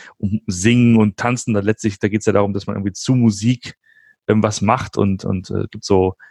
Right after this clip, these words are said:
so Challenges, die man da so absolviert und immer so kleine Videos. Primär junge Leute, obwohl ich ja auch so, wen hab ich da letztens gesehen, auch so, so ältere, ältere Promis, die langsam anfangen, sich damit zu beschäftigen. Ähm,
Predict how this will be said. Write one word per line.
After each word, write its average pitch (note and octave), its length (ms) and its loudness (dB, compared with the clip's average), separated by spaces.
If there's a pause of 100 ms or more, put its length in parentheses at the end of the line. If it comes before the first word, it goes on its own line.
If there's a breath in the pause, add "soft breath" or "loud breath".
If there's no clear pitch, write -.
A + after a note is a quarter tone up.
(140 soft breath)
so - 100 -8
Challenges, A2+ 600 2
die A2 80 0
man G#2 160 2
da G2+ 80 2
so G2+ 160 2
absolviert G2+ 640 2
und G2 100 0
immer A#2 140 2
so G2+ 80 -4
kleine F#2+ 240 -2
Videos. A#2 600 2 (1500 soft breath)
Primär B2+ 340 4
junge C3+ 220 6
Leute, A#2 360 4
obwohl A#2 280 4
ich D3 80 2
ja C#3 100 4
auch C#3+ 120 0
so, C3 440 2 (360 soft breath)
wen F#2+ 100 -2
hab C3 80 2
ich - 60 -8
da C3+ 60 2
letztens B2+ 280 0
gesehen, A#2+ 360 4
auch A#2 120 0
so, G2 320 0 (260)
so - 140 -4 (100)
ältere, A#2+ 680 2 (100)
ältere A2+ 260 0
Promis, A#2 380 0
die - 80 -8
langsam G#2+ 260 2
anfangen, A2+ 340 0
sich G#2 140 -6
damit G2+ 240 0
zu - 60 -20
beschäftigen. - 560 -2 (560 soft breath)
Ähm, G2 420 2